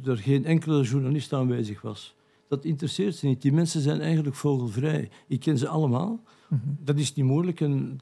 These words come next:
Speaker 1: twintig à dertig. En ik weet bijvoorbeeld hoe Tsjetsjeense vrouwen, eh,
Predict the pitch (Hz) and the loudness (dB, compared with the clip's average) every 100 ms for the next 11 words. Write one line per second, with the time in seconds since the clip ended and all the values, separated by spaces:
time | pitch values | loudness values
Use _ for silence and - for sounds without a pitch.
0 | _ - 165 156 139 139 110 135 139 98 | _ 2 2 2 -4 -6 0 0 0 -12
1 | - _ _ _ _ - 147 135 131 - | -14 _ _ _ _ -4 2 2 2 -6
2 | 147 131 156 120 143 139 156 127 123 - | -4 2 2 2 0 2 0 2 -2 -4
3 | - 139 131 123 - 135 - 160 151 139 | -2 -2 -2 -6 -2 -2 0 2 2 0
4 | 110 135 151 147 120 101 196 | -2 0 0 0 -2 -4 -10